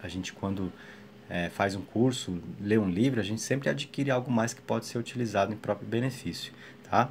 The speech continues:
Então, as ideias aqui de uma postura mais discreta, mais reservada, não sair contando qualquer coisa pra todo mundo, e você, né,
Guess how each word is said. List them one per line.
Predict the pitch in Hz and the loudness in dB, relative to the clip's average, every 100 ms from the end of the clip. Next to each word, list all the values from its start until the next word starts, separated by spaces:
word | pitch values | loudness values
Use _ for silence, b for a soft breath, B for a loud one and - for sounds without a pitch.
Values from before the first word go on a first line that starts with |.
| 120 | -2
Então, | 95 107 113 - | -2 2 2 2
as | 107 107 | -2 0
ideias | 92 98 95 | 2 4 2
aqui | 98 - | -2 -4
de | 90 90 90 | -4 0 0
uma | 87 87 | 0 -2
postura | 92 - 151 151 | -4 -2 -2 2
mais | 139 131 | 2 0
discreta, | 123 - 117 117 117 113 | -2 0 4 4 2 -2
mais | 104 95 | -2 -4
reservada, | 92 85 87 92 110 110 98 | -6 -6 -2 2 4 4 0
não | 95 | -2
sair | 92 95 92 | -2 -2 -2
contando | - 90 - 95 92 | -2 -4 0 0 0
qualquer | - - 90 | -6 -6 -4
coisa | - 92 | 0 0
pra | 90 92 | 0 -2
todo | 87 85 85 | -2 -4 2
mundo, | 104 127 131 135 B B B B - | 6 6 4 0 B B B B 0
e | 151 | 2
você, | 160 143 135 135 B B B B 110 | 2 2 2 2 B B B B -2
né, | 104 165 | 0 0